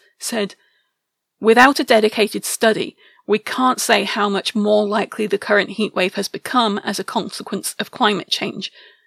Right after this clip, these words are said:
but it could be seen as part of a global pattern." Aside from the direct impact on human health,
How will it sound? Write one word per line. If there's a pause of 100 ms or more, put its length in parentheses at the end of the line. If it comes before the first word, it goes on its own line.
(240)
but
it
could
be
seen
as
part
of
a
global
pattern." (2250)
Aside
from
the
direct
impact
on
human
health,